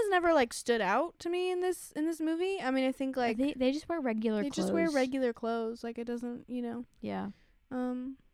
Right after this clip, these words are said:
Speaker 1: so I, I don't, I don't know. I'm kinda lukewarm about it, but I don't dislike it. So,
Speaker 2: Yeah.
Speaker 1: like,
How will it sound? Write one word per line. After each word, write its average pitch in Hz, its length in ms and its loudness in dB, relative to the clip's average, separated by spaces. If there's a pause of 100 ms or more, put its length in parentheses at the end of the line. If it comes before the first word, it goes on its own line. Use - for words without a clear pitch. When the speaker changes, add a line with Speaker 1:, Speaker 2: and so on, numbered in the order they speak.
(120)
Speaker 1:
so 247 260 -2
I, 254 320 2
I - 20 6
don't, 277 120 4
I 247 80 6
don't 262 160 4
know. 233 60 2
I'm 226 140 0
kinda 254 220 0
lukewarm 220 480 0
about 202 300 0
it, 208 180 -2
but 240 80 4
I 240 80 10
don't 240 320 4
dislike - 460 0
it. - 200 -6
So, - 120 -2
Speaker 2:
Yeah. 175 260 0
Speaker 1:
like, 240 220 -8